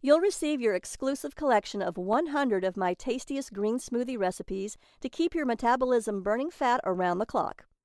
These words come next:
You will never run out of delicious, nourishing,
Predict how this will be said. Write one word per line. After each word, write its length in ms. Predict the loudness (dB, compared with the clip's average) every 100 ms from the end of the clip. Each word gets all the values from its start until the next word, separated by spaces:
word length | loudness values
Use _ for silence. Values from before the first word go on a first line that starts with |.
| _ _ _
You 160 | 0 4
will 120 | 4
never 360 | 6 4 4 2
run 240 | 2 2
out 240 | 2 4 4
of 120 | 2
delicious, 640 | 0 4 2 2 -4 -6 -8
nourishing, 600 | -4 2 2 2 -4 -4